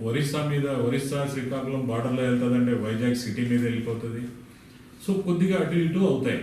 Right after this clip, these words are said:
ఈ ప్రెడిక్షన్స్ అనేవి. అందువల్ల as of now బాపట్ల డిస్ట్రిక్ట్‌కి పూర్తి ప్రమాదం ఉంది అని ప్రెడిక్షన్స్ లేకపోయినప్పటికీ, I am alerting all of you. ఎందుకంటే మనం అడ్జాయినింగ్ డిస్ట్రిక్ట్‌లో ఉన్నాం.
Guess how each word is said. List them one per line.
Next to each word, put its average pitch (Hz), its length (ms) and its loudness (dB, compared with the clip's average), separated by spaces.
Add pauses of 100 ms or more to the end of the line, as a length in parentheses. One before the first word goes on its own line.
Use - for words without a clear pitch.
(120)
ఈ - 100 -6
ప్రెడిక్షన్స్ 110 520 -4
అనేవి. 87 200 -6 (140)
అందువల్ల 123 400 0 (760)
as 160 100 0 (100)
of 170 80 0 (140)
now 160 100 -2 (280)
బాపట్ల 131 440 -2 (100)
డిస్ట్రిక్ట్‌కి 135 580 -6 (120)
పూర్తి 131 320 -4
ప్రమాదం 127 480 -2
ఉంది 127 260 2 (100)
అని 123 360 0 (440)
ప్రెడిక్షన్స్ 127 520 -2 (140)
లేకపోయినప్పటికీ, 123 840 -2 (560)
I 131 60 -4
am 143 140 0
alerting 170 420 2
all 123 220 4
of - 160 -4
you. - 100 -4 (300)
ఎందుకంటే 143 320 0 (100)
మనం 139 140 -2 (100)
అడ్జాయినింగ్ 147 600 0
డిస్ట్రిక్ట్‌లో 120 380 -2 (100)
ఉన్నాం. 110 200 0